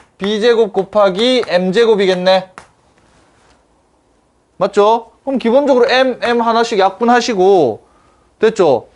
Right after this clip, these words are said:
그럼 내가 결국, 어, 에이제곱 빼기 비제곱이라는 놈과 에이제곱 곱하기 비제곱이라는 놈을 M으로만 표현하면 우리에 있는 모든 식이 M으로 표현이 되는 거지.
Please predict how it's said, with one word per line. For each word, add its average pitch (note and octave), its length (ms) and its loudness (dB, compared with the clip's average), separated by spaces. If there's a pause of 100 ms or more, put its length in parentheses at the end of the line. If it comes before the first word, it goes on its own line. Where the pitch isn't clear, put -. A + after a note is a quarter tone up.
(100)
그럼 A#3+ 140 -2
내가 A3 220 2
결국, B3 520 0 (160)
어, G3 240 2
에이제곱 B3+ 540 0
빼기 B3 260 0
비제곱이라는 G#3+ 680 0
놈과 F3+ 540 0
에이제곱 B3+ 520 0
곱하기 B3 420 -2
비제곱이라는 F#3+ 680 0
놈을 E4+ 1300 -2 (520)
M으로만 G#3 540 0
표현하면 A3 680 0
우리에 A3 200 0
있는 G#3 300 -2
모든 A#3 440 2
식이 G#3+ 300 -2
M으로 G3+ 360 0
표현이 G3+ 320 0
되는 C#3+ 260 -2
거지. B2 360 -4